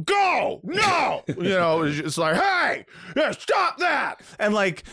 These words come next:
Speaker 1: when someone yells like that after a while, it's very funny to just do an impression of them.
Speaker 2: <laughs> Yeah.
Speaker 1: <laughs> Um, 'cause you realize that they're, they're, all they have is yelling and it's, like, impotent and it's not scary when you overuse it.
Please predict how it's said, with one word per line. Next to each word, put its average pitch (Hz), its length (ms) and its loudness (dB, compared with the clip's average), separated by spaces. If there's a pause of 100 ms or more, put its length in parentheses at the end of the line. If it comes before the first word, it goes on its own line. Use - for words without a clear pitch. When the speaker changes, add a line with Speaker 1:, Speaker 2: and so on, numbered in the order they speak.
Speaker 1:
when 190 220 2
someone 262 400 2
yells 175 400 2
like 202 200 0
that 185 180 2
after 180 240 2
a 139 80 4
while, 135 400 4
it's 127 140 0
very 127 400 2
funny 117 380 0
to 101 100 0
just 117 380 -2 (800)
do 127 220 4
an 117 60 2
impression 101 560 0
of 80 120 -4
them. 123 160 0 (200)
Speaker 2:
<laughs> 160 420 4
Yeah. 113 340 2
Speaker 1:
<laughs> - 400 -8
Um, 139 320 2
'cause 139 220 0
you 160 80 2
realize 143 520 4
that 123 180 2
they're, 113 200 4
they're, 127 220 2
all 160 240 2
they 147 140 2
have 147 240 0
is 120 180 0
yelling 127 340 4
and 107 80 0
it's, 101 160 -2
like, 101 160 0
impotent 110 520 0
and 110 100 0
it's 117 160 -2
not 156 240 0
scary 131 460 0
when 107 120 2
you 110 100 2
overuse 113 500 2
it. 104 160 0